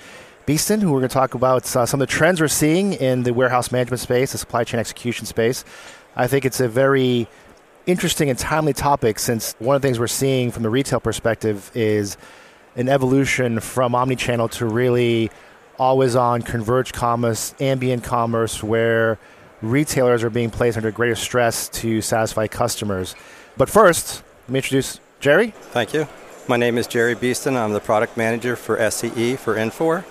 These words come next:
Speaker 1: So, Jerry, tell us a little bit. Uh, you've been here at rela with us, and obviously you've been in the space a very long time.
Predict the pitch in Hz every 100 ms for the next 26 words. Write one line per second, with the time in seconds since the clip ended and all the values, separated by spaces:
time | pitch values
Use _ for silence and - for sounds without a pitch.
0 | - 170 165 - 208 196 247 302 302 262
1 | 214 185 175 170 147 139 151 160 170 147
2 | 131 147 135 127 131 123 120 120 - -
3 | - - - 131 135 147 131 131 123 127
4 | 113 - 117 113 113 110 110 104 117 110